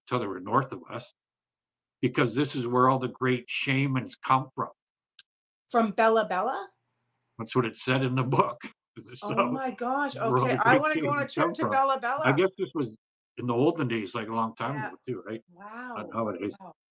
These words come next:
Speaker 1: But yeah, so that answered all my questions, really. I just put the book back and went, "Well, I don't <laughs> even need to take this book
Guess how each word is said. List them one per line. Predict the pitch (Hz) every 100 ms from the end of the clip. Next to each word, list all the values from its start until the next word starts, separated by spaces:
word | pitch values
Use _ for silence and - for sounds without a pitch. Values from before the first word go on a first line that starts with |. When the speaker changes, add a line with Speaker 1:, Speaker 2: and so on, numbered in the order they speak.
| _ _ -
Speaker 1:
But | 120 -
yeah, | 127 170 123
so | - 139
that | 170 -
answered | 151 - 180 156
all | 156
my | 143
questions, | 135 180 208 - - 104
really. | 131 175 120
I | 117
just | 127 - -
put | 165 -
the |
book | 117 139 -
back | 120 160 185 131
and |
went, | 120 120
"Well, | 123 120 175
I | 131
don't | 135 147
<laughs> |
even | 135 -
need | 170
to | 139
take | 156 -
this | 139 -
book | 156